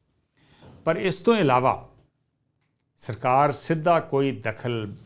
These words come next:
board of directors ਦੇ ਵਿੱਚ, ਉਹਨਾਂ ਦੀ ਕਾਰਗੁਜ਼ਾਰੀ ਦੇ ਵਿੱਚ ਨਹੀਂ ਦੇ ਸਕਦੀ। ਪਰ ਹੁਣ ਅੱਜ ਕੱਲ੍ਹ ਜੋ ਹੋ ਰਿਹਾ ਵਾ, ਪੰਜਾਬ 'ਚ ਬੋਰਡ ਦੀਆਂ ਮੀਟਿੰਗਾਂ 'ਚ ਸਿਰਫ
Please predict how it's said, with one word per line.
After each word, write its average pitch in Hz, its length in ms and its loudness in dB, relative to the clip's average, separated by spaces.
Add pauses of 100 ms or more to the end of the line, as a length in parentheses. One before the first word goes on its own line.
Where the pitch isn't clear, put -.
(880)
board 127 220 0
of 110 40 -8
directors 107 580 -8
ਦੇ 107 80 -10
ਵਿੱਚ, 98 360 -14
ਉਹਨਾਂ 107 180 -10
ਦੀ 101 80 -12
ਕਾਰਗੁਜ਼ਾਰੀ 101 540 -8
ਦੇ 98 120 -12
ਵਿੱਚ 101 260 -14
ਨਹੀਂ 127 260 -6
ਦੇ 104 140 -10
ਸਕਦੀ। - 360 -20 (1400)
ਪਰ 120 300 -4 (720)
ਹੁਣ 123 160 -2
ਅੱਜ 123 100 -4
ਕੱਲ੍ਹ 143 260 -2 (840)
ਜੋ 120 100 -4
ਹੋ 107 180 -6
ਰਿਹਾ 127 140 0
ਵਾ, 123 340 -6
ਪੰਜਾਬ 113 340 -2
'ਚ - 80 -16
ਬੋਰਡ 113 260 -6
ਦੀਆਂ 123 180 -4
ਮੀਟਿੰਗਾਂ 117 400 -6
'ਚ 120 80 -10
ਸਿਰਫ 156 420 -4